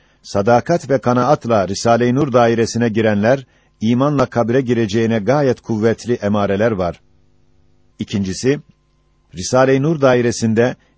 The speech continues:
ihtiyarımız olmadan takarrur ve tahakkuk eden şirket-i maneviye-i uhreviye cihetiyle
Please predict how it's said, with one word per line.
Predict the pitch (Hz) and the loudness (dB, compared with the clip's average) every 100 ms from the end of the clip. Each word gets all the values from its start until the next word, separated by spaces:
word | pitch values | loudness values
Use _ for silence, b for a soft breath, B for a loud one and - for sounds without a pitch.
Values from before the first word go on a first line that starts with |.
| - | -10
ihtiyarımız | 98 - 117 127 131 131 | -8 -2 2 2 2 0
olmadan | 139 160 135 117 123 113 | 0 0 0 0 0 -2
takarrur | - 110 117 117 131 147 | -6 -4 -2 -2 -2 0
ve | 123 | 0
tahakkuk | 113 98 113 - 147 127 | 0 -2 -2 -4 -4 0
eden | 113 117 95 b b | 0 0 -2 b b
şirket-i | - 117 107 160 135 | -8 -6 -4 -4 -2
maneviye-i | 123 120 120 113 123 147 | 0 0 -2 -2 0 -2
uhreviye | 123 113 110 113 113 113 | -2 -4 -2 -2 0 -2
cihetiyle | 101 113 107 127 139 143 | -2 0 0 0 0 2